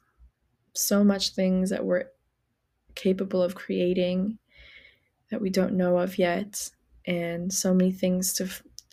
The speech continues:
feel and experience. And I am looking forward to all of that. I'm looking forward to experiencing so many things and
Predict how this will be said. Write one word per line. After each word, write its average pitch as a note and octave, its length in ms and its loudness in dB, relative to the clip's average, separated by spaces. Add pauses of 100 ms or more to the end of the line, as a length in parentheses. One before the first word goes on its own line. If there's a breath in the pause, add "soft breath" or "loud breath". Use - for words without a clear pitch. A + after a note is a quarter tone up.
feel F#3 640 4
and E3+ 320 -4
experience. F#3 1200 0 (680 loud breath)
And F3 420 -4
I F3+ 520 2 (1600)
am F#3+ 140 2
looking G3 300 4
forward G#3 480 4
to - 140 -6
all F3 140 -2
of F3 100 -4
that. - 300 -4
I'm F3+ 260 0
looking F#3 280 2
forward F#3 420 4
to - 120 -2
experiencing F#3+ 840 2
so F#3 220 0
many F#3 200 2
things F#3 720 0
and G3+ 480 -2